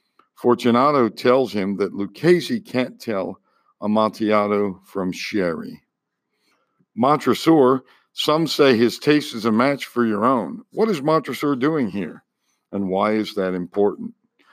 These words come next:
Fortunato says, "Let's go to your vaults, where the wine is located." Montresor pretends to be concerned about Fortunato and his fun plan that evening and says he will see Lucchese.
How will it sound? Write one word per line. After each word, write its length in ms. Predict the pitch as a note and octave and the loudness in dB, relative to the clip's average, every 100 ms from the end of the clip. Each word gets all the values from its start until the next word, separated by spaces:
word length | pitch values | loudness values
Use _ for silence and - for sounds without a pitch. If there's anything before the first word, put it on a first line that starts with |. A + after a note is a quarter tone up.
| - _ | -20 _
Fortunato 680 | C#3 C#3 C3+ C3+ D#3 C#3+ A2+ | 2 4 4 4 4 4 4
says, 320 | C3 A#2+ A#2 | 4 2 2
"Let's 180 | E3 - | -2 2
go 200 | G#3 G3 | 4 6
to 60 | |
your 120 | F#3+ | 6
vaults, 640 | D3+ E3+ E3+ - - - - _ _ _ _ _ _ _ - | 4 2 0 -2 -14 -20 -20 _ _ _ _ _ _ _ -2
where 160 | A#2 | 0
the 260 | G#2 G2 F#2+ - _ | 0 -2 -4 -12 _
wine 440 | A2 A2+ A#2 A#2 A2+ | -2 2 2 2 0
is 180 | G2 G#2+ | 0 0
located." 520 | G2+ - F2 A1+ - _ _ _ _ _ _ _ _ _ _ _ _ _ _ - | 0 0 -6 -8 -14 _ _ _ _ _ _ _ _ _ _ _ _ _ _ 0
Montresor 520 | B2+ B2 A#2+ C#3+ C#3 | 0 0 2 4 4
pretends 440 | A2+ - C#3+ D#3+ | 2 0 0 0
to 80 | B2+ | -2
be 140 | A2+ A#2 | -2 0
concerned 440 | G#2 - F3 F3 | -2 -2 -2 0
about 220 | A2+ F#2 | 0 0
Fortunato 680 | - G2 G#2+ F#2 F#2 A2 G#2+ | -2 -6 -4 -2 0 0 -2
and 140 | G2 | -2
his 140 | F#2+ - | -4 -4
fun 360 | - C3 B2 | 0 0 0
plan 400 | - A2+ G#2+ F#2+ | -2 -2 0 0
that 220 | F2+ F2 | -2 -2
evening 460 | E2+ E2+ G2 G#2+ G2+ - - | -4 -4 -2 -2 -4 -14 -8
and 120 | A2+ G#2 | -6 0
says 240 | C3 A2+ | 0 2
he 140 | D#3 | 2
will 160 | D#3+ A#2 | 0 -2
see 260 | - D#3+ C3+ | 0 0 2
Lucchese. 760 | C3+ C3 C3+ A#2 G2+ G2 C#2 | 0 2 2 2 0 -6 -8